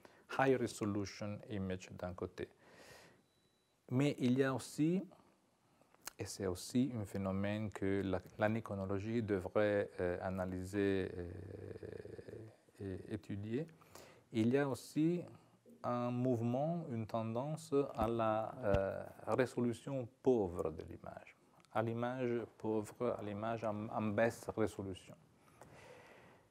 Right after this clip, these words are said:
Et ça pourrait sembler, d'un certain, euh, point de vue, une contradiction avec, euh, le, le mainstream de, de, de, de la Nikon, le mainstream d'une image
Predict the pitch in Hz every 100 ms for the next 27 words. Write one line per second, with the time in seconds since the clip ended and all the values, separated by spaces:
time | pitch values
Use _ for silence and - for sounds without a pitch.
0 | _ - 117 - - 190 220 - - 127
1 | 151 151 - 127 123 135 175 185 - -
2 | 127 113 110 120 110 - 123 123 117 107
3 | 101 98 95 95 92 87 - - - _
4 | _ _ - - - - 123 120 113 123
5 | 165 180 - - _ _ - 131 127 113
6 | 107 98 110 - 147 104 92 95 - -
7 | 98 85 - 98 98 95 98 101 110 117
8 | 123 - 117 113 117 117 117 113 113 110
9 | 95 92 92 92 95 92 92 92 92 98
10 | 98 101 107 104 104 107 107 101 95 98
11 | 92 95 104 107 101 - 117 120 117 101
12 | 98 101 101 107 110 107